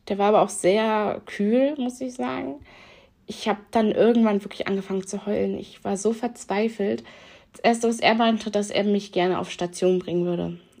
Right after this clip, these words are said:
Also stationär, Behandlung. Und ich hab das halt sofort abgelehnt, weil ich eben bei meinen Katzen <laughs> bleiben wollte, ne? Das war ja für mich so das oberste Gut. Und, ähm, gebeten, dass ich doch einen Platz in der Tagesklinik kriege.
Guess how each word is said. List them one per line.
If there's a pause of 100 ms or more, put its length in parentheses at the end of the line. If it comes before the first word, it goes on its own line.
Also (300)
stationär, (640)
Behandlung. (480)
Und
ich
hab
das
halt
sofort
abgelehnt,
weil
ich (800)
eben
bei
meinen
Katzen
<laughs>
bleiben
wollte,
ne?
Das
war
ja
für
mich
so
das
oberste
Gut. (1200)
Und,
ähm,
gebeten,
dass
ich
doch
einen
Platz
in
der
Tagesklinik
kriege.